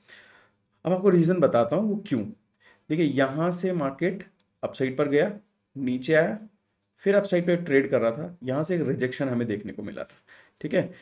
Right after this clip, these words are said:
लेकिन मार्केट ने इस रिजेक्शन, अगर मान लीजिए कि ऐसा कुछ है कि भाई मार्केट में यहाँ पर सेलिंग आई है, ठीक है,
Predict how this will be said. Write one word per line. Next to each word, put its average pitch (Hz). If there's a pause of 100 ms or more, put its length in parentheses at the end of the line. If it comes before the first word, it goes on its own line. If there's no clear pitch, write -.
(360)
लेकिन 185
मार्केट 170
ने 185 (760)
इस 185
रिजेक्शन, 135
अगर 135
मान 127
लीजिए 135
कि 139
ऐसा 123
कुछ 143 (100)
है 120
कि 117
भाई 120
मार्केट 117
में 123
यहाँ 113
पर 120
सेलिंग 120
आई 147
है, 196 (320)
ठीक 175
है, 185